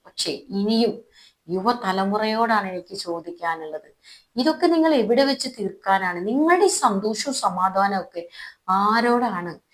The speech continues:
കുടുംബ ബന്ധങ്ങളോട് അല്പം പോലും മനസാക്ഷിയില്ലാതെ ഈ കാണിച്ചു കൂട്ടുന്ന അംഗങ്ങളിലെ, അതിനൊരു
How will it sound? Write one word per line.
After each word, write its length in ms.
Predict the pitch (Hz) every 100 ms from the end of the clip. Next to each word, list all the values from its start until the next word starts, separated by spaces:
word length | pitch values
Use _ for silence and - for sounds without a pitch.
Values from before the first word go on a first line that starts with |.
| - _ -
കുടുംബ 360 | 233 294 311 349 330
ബന്ധങ്ങളോട് 560 | 269 262 269 269 269 208
അല്പം 720 | 196 - _ _ _ 349 339 330
പോലും 440 | 349 359 392 381 359
മനസാക്ഷിയില്ലാതെ 960 | 311 - 269 262 - 240 220 214 202 208
ഈ 60 | 208
കാണിച്ചു 340 | 175 180 - 214
കൂട്ടുന്ന 280 | 196 196 196 170
അംഗങ്ങളിലെ, 640 | 160 175 175 165 160 160 - _ _ _ _ _ _ _ _ _ _ 175
അതിനൊരു 320 | 214 269